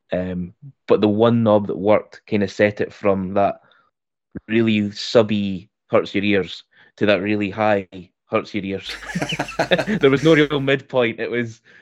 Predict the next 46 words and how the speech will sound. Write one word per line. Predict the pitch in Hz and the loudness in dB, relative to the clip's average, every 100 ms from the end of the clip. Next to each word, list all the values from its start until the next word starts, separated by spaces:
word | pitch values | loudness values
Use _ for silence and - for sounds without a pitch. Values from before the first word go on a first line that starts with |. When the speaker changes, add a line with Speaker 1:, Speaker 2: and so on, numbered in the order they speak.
| _ _ _ | _ _ _
Speaker 1:
really | 110 113 127 127 | -12 -6 -2 -2
painful | 123 123 127 - 107 95 | 0 -2 -2 -2 -4 -4
low | 110 120 | -4 0
end, | 117 113 110 - | 2 0 -4 -6
really | 110 113 | -2 -2
painful | 113 113 113 104 | 0 -2 -2 -6
top | - 156 - - | -4 -6 -6 -14
end, | 131 _ | -14 _
<laughs> | - 190 | -10 -10
Speaker 2:
Oh, | - - _ - _ _ | -10 -20 _ -20 _ _
that's | - 95 95 | -12 -4 2
Speaker 1:
with | 117 | 2
a | |
Speaker 2:
great. | 101 90 | 0 -4
Speaker 1:
sweet | 123 - | -6 -6
spot | - 120 107 | 0 2 2
in | |
the | 110 107 | -4 -6
middle. | 107 101 98 104 165 | -2 -2 -2 -4 -6
<laughs> | - - _ 139 151 - - _ - | -8 -20 _ -18 -18 -18 -20 _ -8
Speaker 2:
So | 127 | -2
would | 139 143 | 0 2
you | 147 | 2
say | 143 127 | 2 0
it | |
was, | 113 120 - - | 0 -2 -2 -2
um, | 113 110 110 | -2 0 0
pedal | 143 135 113 | -2 0 -2
builds | 104 95 90 87 - | -2 -2 -4 -6 -6
that | 92 | -6
kind | - 104 | -6 -6
of | 101 | -6
first | - 110 104 | -2 0 0
got | 107 90 | -4 -4
you | 101 | -4
into | 104 98 101 | -4 -4 -4
the | 101 | -4
idea | 98 101 98 | -4 -4 -4
of | 95 | -4
soldering | 117 110 98 87 92 | -4 -4 -4 -10 -12
then? | 95 98 - - _ _ _ _ _ _ _ _ _ _ _ _ _ - - _ _ | -12 -12 -14 -20 _ _ _ _ _ _ _ _ _ _ _ _ _ -20 -20 _ _
Speaker 1:
It | 147 | -4
was | 139 120 | -2 -2
the | 120 | 0
idea | 135 156 131 139 123 | 2 0 0 -2 -2
pedal | 120 113 107 101 | -2 -2 0 -6